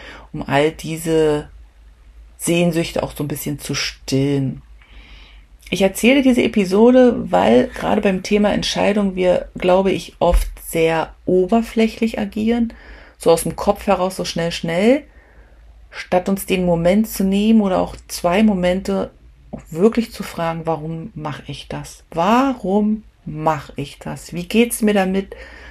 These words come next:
Was fühle ich? Was muss ich mir angucken? Und wie gesagt, als wir uns mit dieser Entscheidung beschäftigt haben im April, das war nicht schön. Da sind auch viele Tränen geflossen, weil ich eben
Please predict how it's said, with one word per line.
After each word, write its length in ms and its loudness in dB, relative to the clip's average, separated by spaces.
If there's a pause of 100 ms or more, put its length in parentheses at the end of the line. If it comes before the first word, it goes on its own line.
(140)
Was 260 2
fühle 520 6
ich? 440 0 (440)
Was 200 -2
muss 140 2
ich 140 2
mir 220 -2
angucken? 520 2
Und 260 -2 (100)
wie 120 -6
gesagt, 540 0 (420)
als 220 2
wir 80 4
uns 120 0
mit 80 -2
dieser 180 2
Entscheidung 640 -2 (1080)
beschäftigt 640 -4
haben 320 -4
im 140 -4
April, 580 -4 (680)
das 280 -8
war 160 -2
nicht 280 2
schön. 480 -2
Da 120 -4
sind 300 -4
auch 120 -4
viele 340 0
Tränen 380 0
geflossen, 640 -4
weil 200 0
ich 300 -8
eben 280 -2